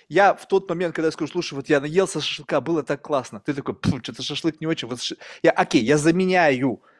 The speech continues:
Говоря об этом, я наелся семги, и тебе становится понятно ощущение, которое я хочу тебе передать. Но по факту мы говорим об одном ощущении. Просто иногда бывает сложно взвесить вот эти разные. Люди говорят, что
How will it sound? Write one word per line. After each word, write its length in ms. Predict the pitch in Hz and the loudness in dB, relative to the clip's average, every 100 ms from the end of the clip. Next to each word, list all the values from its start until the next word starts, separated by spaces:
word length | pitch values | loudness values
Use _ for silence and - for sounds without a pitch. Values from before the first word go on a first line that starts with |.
| _ _ _ _ _ | _ _ _ _ _
Говоря 460 | 139 156 170 175 156 | 0 2 6 6 6
об 140 | 139 | 6
этом, 240 | 160 156 120 | 4 4 -2
я 220 | 127 165 | 2 2
наелся 520 | 147 143 151 135 - | 2 2 0 0 -6
семги, 420 | 127 226 262 196 143 | -6 0 0 0 -8
и 60 | |
тебе 280 | 135 151 196 | -8 -2 0
становится 480 | 202 175 170 156 143 | 0 -4 -4 -4 -4
понятно 540 | 156 156 185 185 147 | -4 0 0 0 -4
ощущение, 840 | - 143 - 147 - 208 190 147 | -4 -8 -6 -4 -2 -4 -4 -6
которое 440 | 127 131 170 175 151 | -4 -2 2 2 2
я 100 | 139 | 0
хочу 260 | 139 - | -2 -6
тебе 220 | 156 143 131 | -6 -4 -6
передать. 420 | 143 143 131 107 | -4 0 0 -2
Но 80 | 127 | -6
по 120 | 156 | 2
факту 320 | 254 262 - | 2 2 -2
мы 100 | 160 | -4
говорим 340 | 151 151 170 | 0 0 0
об 140 | 156 139 | -2 -6
одном 240 | 139 160 | -6 -6
ощущении. 340 | 143 - 139 110 | -8 -4 -4 -2
Просто 280 | 160 - | -4 -2
иногда 200 | 180 180 | 0 2
бывает 280 | 175 175 147 - - | 4 4 2 -2 -20
сложно 540 | - - 214 190 156 131 | -14 2 4 4 2 -6
взвесить 640 | 131 147 180 170 135 - | -6 -2 0 0 -4 -8
вот 160 | 131 147 | -4 -4
эти 160 | 135 | 2
разные. 300 | 156 156 139 | 2 2 0
Люди 160 | 226 214 | -4 0
говорят, 200 | 185 180 | 0 2
что 180 | 165 | -2